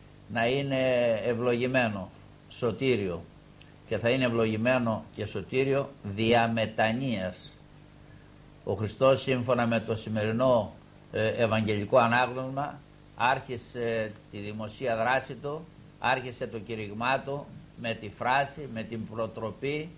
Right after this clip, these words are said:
«Μετανοείτε, ήγγε και γάρ η βασιλεία των ουρανών». Η βασιλεία των ουρανών πλησίασε.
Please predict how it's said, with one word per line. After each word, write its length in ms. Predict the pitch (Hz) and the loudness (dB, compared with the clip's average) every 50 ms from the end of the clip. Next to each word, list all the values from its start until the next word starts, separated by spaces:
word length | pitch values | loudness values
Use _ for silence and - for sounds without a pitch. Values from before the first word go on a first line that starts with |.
| - - - - - - - - 113 117 | -20 -20 -20 -20 -20 -20 -16 -12 -4 0
«Μετανοείτε, 1120 | 131 131 131 127 - - 135 131 131 131 135 135 139 156 165 160 - - - 101 90 90 95 - - - | 2 2 2 2 2 0 0 0 0 0 0 0 0 0 0 -2 -4 -6 -8 -8 -8 -10 -12 -18 -18 -14
ήγγε 300 | - 127 147 143 123 113 | -8 -6 -6 -6 -4 -6
και 180 | 110 95 107 107 | -6 -6 -6 -6
γάρ 340 | 110 110 117 117 117 117 110 - - | -2 0 2 2 2 2 0 -2 -8
η 100 | - 107 | -10 -8
βασιλεία 680 | 107 101 110 110 - - 107 104 107 113 113 110 104 - - | -6 -6 -6 -6 -6 -8 -10 -8 -6 -4 -4 -4 -4 -6 -8
των 140 | 110 107 107 | -8 -8 -6
ουρανών». 400 | 104 104 104 107 107 110 113 104 95 95 - - - - - - - - - - - - - - - - - - - - - | -6 -4 -4 -4 -4 -4 -4 -4 -6 -10 -14 -18 -20 -20 -20 -20 -20 -20 -20 -20 -20 -20 -20 -20 -20 -20 -20 -20 -20 -12 -6
Η 160 | 117 113 113 | -2 -2 0
βασιλεία 520 | 113 120 113 - 131 127 131 135 131 117 | 2 0 0 -2 -2 2 4 4 4 4
των 120 | 107 120 120 | 2 0 0
ουρανών 420 | 120 120 120 123 127 127 123 - | 2 2 2 2 2 0 0 -4
πλησίασε. 880 | - 113 110 110 - - 131 139 143 151 147 147 156 151 156 160 170 | -6 -6 -6 -6 -6 -4 0 2 2 2 2 0 -2 -2 -2 -2 -4